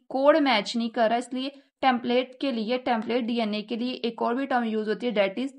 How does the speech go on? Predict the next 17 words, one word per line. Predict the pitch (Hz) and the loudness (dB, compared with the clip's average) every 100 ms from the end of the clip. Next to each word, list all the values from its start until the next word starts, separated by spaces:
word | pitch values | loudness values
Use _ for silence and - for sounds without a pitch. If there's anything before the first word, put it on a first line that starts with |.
| 226 | -4
non-coding | 214 214 214 214 226 190 185 208 | -2 -2 -2 -2 0 2 0 -6
strand। | - 190 165 - _ _ _ _ _ _ _ _ _ _ _ _ _ _ - | -6 -6 -6 -10 _ _ _ _ _ _ _ _ _ _ _ _ _ _ 4
अब | 294 349 | 6 6
हम | 359 | 4
लोग | 349 | 4
बात | 277 254 240 | 8 8 8
करते | 269 240 269 | -4 -2 -2
हैं | 311 370 _ - 226 | -2 -2 _ -6 2
नॉन | 240 254 | 4 4
टेम्पलेट | 269 202 196 190 180 180 | 4 2 2 0 -2 -4
की। | - - - _ _ _ _ _ _ _ _ - | -14 -16 -16 _ _ _ _ _ _ _ _ -8
जो | 269 370 | -2 2
नॉन | 311 226 262 440 | 4 4 2 2
टेम्पलेट | 427 277 262 240 226 | 2 0 0 0 2
होता | 233 190 226 | 0 0 -2
है | 233 285 | -2 -2
वो | 285 269 | -2 0